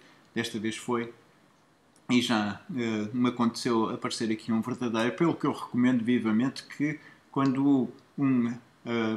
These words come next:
predicado ou um bloco tiver um determinado número de entradas, as preencham todas. Pelo menos neste caso em que estão a fazer invocações. Ok? Vou só fazer a tradução para o português aqui, já agora. Portanto, aqui estava,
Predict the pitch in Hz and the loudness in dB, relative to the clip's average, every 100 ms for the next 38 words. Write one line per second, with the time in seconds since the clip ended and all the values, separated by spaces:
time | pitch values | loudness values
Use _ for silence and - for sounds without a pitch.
0 | - 139 117 117 123 127 113 113 113 117 | -2 -2 -2 2 2 4 2 0 0 0
1 | 110 104 - 120 113 107 110 - 113 113 | 0 -2 -6 -4 -4 -4 -6 -6 -2 0
2 | 104 107 117 120 110 110 107 107 110 113 | 0 0 0 0 -2 -4 -2 0 0 -4
3 | 123 - - 117 107 - 120 113 104 95 | -8 -10 -4 0 0 -2 -4 -4 -6 -6
4 | - 120 120 123 123 127 117 - - 113 | -4 0 2 2 2 0 -2 -6 -2 0
5 | 107 107 110 - 113 110 117 107 104 107 | 0 -2 -4 -6 -6 -4 -4 -4 -2 -4
6 | - - 113 110 87 90 - _ - - | -6 -10 -10 -8 -8 -10 -20 _ -20 -20
7 | - _ 117 110 127 131 - - - _ | -20 _ -8 -4 -4 -6 -12 -20 -20 _
8 | 110 104 - - 95 92 - 107 107 98 | -10 -10 -10 -14 -12 -12 -10 -10 -10 -14
9 | - - - 90 - 98 - - - 123 | -14 -18 -14 -14 -14 -18 -20 -14 -10 -10
10 | 110 101 - 123 - - - 113 107 110 | -10 -12 -10 -10 -12 -20 -16 -6 -4 -4
11 | 120 117 - - 110 110 117 110 95 107 | -6 -10 -10 -6 -6 -6 -8 -8 -8 -10